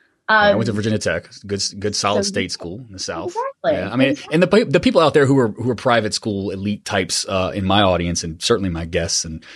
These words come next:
Speaker 1: friends of the show who are professors, um, they know better than anyone because they're viewed as sort of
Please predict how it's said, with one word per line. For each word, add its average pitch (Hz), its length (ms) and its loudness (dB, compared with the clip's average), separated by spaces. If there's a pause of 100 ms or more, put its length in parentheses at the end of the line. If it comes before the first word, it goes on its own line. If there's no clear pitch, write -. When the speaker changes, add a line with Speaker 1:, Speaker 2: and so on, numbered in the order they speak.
Speaker 1:
friends 92 320 0
of 85 60 -4
the 80 60 -2
show 85 280 -2
who 87 80 -6
are 80 40 -6
professors, 90 600 -8 (400)
um, 85 220 -4
they 127 80 8
know 156 120 6
better 92 220 2
than 78 100 -8
anyone - 540 0
because 101 240 2
they're 123 120 6
viewed 98 260 0
as 87 100 -4
sort 87 120 -10
of 80 60 -14